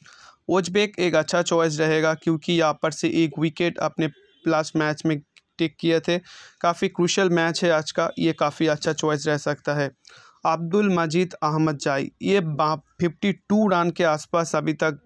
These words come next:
बनाए हैं, साथ में पाँच विकेट अभी तक सीजन पे ले चुका है, कि ये काफ़ी अच्छा गेम चेंजर हो सकता है आज के मैच के लिए। उसके बाद अपूर्व मिश्रा ये एक सौ अड़तीस रन के आसपास बनाए हैं, साथ में छः विकेट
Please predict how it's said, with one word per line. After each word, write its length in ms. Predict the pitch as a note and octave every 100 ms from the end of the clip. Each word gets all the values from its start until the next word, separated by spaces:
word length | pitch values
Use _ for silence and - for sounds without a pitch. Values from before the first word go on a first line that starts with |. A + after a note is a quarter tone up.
| -
बनाए 320 | D3 D#3 E3+
हैं, 160 | F3+ F#3+ - - - -
साथ 260 | - F#3+ F#3+ F#3+
में 100 | G3+
पाँच 360 | G3 E3 E3 -
विकेट 380 | E3 D#3 F3+ -
अभी 160 | D#3
तक 180 | D3+ D#3+
सीजन 340 | - D#3 D3+ D#3
पे 140 | D#3+
ले 180 | D#3 D#3+
चुका 280 | D#3+ E3+ E3+
है, 160 | F3 F3
कि 140 | -
ये 160 | F3 E3+
काफ़ी 400 | - D#3 - E3
अच्छा 280 | D#3+ - D#3+
गेम 260 | D3+ D#3 D#3
चेंजर 380 | D#3 D3+ D#3+
हो 160 | D3+ D3
सकता 340 | D3 D#3 - E3
है 100 | D#3+
आज 160 | D3
के 80 | D#3+
मैच 260 | D3 D3 -
के 120 | D#3
लिए। 180 | D3 D3 _ - - - - F3+
उसके 280 | F#3+ - F#3
बाद 360 | D3+ E3+ F3+ _
अपूर्व 460 | D#3+ E3 - G#3 F3
मिश्रा 460 | E3 - D3+ C#3 B2 _ - _ _
ये 200 | F#3 F#3+ -
एक 200 | F#3 -
सौ 160 | G#3
अड़तीस 520 | E3 D#3 D3+ G3 F3 E3
रन 160 | D#3+
के 140 | D3 E3+
आसपास 380 | D#3 - E3 D3
बनाए 420 | D3+ D3+ D#3+ E3
हैं, 100 | F3
साथ 400 | E3+ - D#3 D#3
में 140 | F#3 F3+
छः 380 | - - F3+ E3
विकेट 360 | D#3 D#3 F#3+